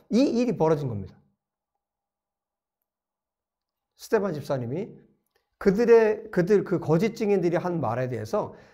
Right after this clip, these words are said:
이제 하나하나 조목조목 이스라엘의 역사를 가지고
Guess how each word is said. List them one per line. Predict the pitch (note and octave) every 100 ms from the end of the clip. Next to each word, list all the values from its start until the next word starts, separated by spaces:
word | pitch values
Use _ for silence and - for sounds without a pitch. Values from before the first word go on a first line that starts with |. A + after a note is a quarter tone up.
| _
이제 | D3+
하나하나 | C#3+ F3 C4+ C4+ B3 A#3+ A3 A#3+ - - _ -
조목조목 | D#3+ G3 G#3 G3+ F3 G#3+ G#3 - - _
이스라엘의 | D#3+ E3 G#3 G3 D3+
역사를 | C#3+ D3 A#3 A3
가지고 | D#3+ B2+ C#3+ F3+ A2+ -